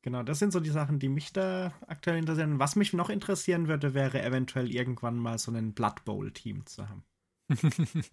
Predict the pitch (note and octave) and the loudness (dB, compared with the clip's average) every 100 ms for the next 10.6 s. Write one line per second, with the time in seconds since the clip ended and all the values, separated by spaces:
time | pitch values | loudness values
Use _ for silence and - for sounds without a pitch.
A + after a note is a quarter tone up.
0 | - C3+ C#3 F#3+ F#3 D#3 D3+ - C3 C#3 | 2 4 6 6 6 4 4 4 2 2
1 | - A#2+ A#2 A#2+ - G#2+ G#2 G#2 A2 A2+ | 2 2 2 -2 -4 -8 -8 -8 -8 -8
2 | A2 - - - _ _ _ _ _ _ | -10 -10 -12 -20 _ _ _ _ _ _
3 | _ _ _ C3 C3+ D#3 D3 D#3+ D3+ G#3 | _ _ _ 4 6 4 4 4 6 6
4 | G#3+ G3+ G#3 G#3 G#3 F#3+ E3 D#3+ C#3 C#3 | 6 6 6 6 4 4 2 2 4 2
5 | - - - D3+ D#3+ C#3+ B2 - A#2+ A2 | 0 -6 -2 4 6 6 2 0 -2 0
6 | A2+ A2+ - A2+ - A#2 A2+ A#2 A#2+ - | -2 -4 -4 -6 -4 -4 0 0 0 -2
7 | A#2 B2 C#3 C#3 C#3 B2 C#3+ D3 C3+ A#2+ | -2 2 2 2 2 4 4 4 2 -2
8 | C#3+ C#3+ C3 - C3 A#2 A2+ A2+ A#2+ A2+ | 2 2 2 0 -2 -2 -2 -2 -4 -4
9 | G#2+ - A#2 B2 - A#2 A#2 G#2+ A2 A2+ | -6 -2 -2 -2 -4 -4 -4 -4 -6 -6
10 | G#2 - A#2 A2+ A2 | -6 -4 -4 -4 -10